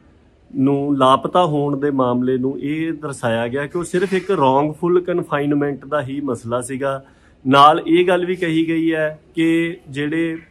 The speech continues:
falsification of records, ਜਿਹੜੇ ਝੂਠੇ ਰਿਕਾਰਡ ਨੇ ਉਹ ਪੈਦਾ ਕੀਤੇ ਗਏ ਤੇ ਜਿਹੜੀਆਂ ਕੋਈ ਜਿਮਨੀਆਂ ਦੇ, ਪੁਲਿਸ ਦੀਆਂ ਜਿਮਨੀਆਂ ਦੇ ਵਿੱਚ ਦਰਜ ਨਾ ਕਰਨਾ,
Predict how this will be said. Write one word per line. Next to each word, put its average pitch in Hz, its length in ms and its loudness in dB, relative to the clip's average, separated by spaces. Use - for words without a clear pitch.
falsification 147 1080 0
of 127 160 -10
records, 120 480 -2
ਜਿਹੜੇ 127 340 -6
ਝੂਠੇ 135 380 -8
ਰਿਕਾਰਡ 123 440 -4
ਨੇ 127 240 -8
ਉਹ 143 220 -10
ਪੈਦਾ 131 360 -4
ਕੀਤੇ 123 360 -8
ਗਏ 127 260 -6
ਤੇ 170 160 4
ਜਿਹੜੀਆਂ 165 460 2
ਕੋਈ 190 200 0
ਜਿਮਨੀਆਂ 156 580 2
ਦੇ, 170 160 -2
ਪੁਲਿਸ 170 340 -4
ਦੀਆਂ 175 260 -4
ਜਿਮਨੀਆਂ 147 500 0
ਦੇ 156 120 -6
ਵਿੱਚ 147 200 -8
ਦਰਜ 131 340 -4
ਨਾ 139 260 -2
ਕਰਨਾ, 131 480 -4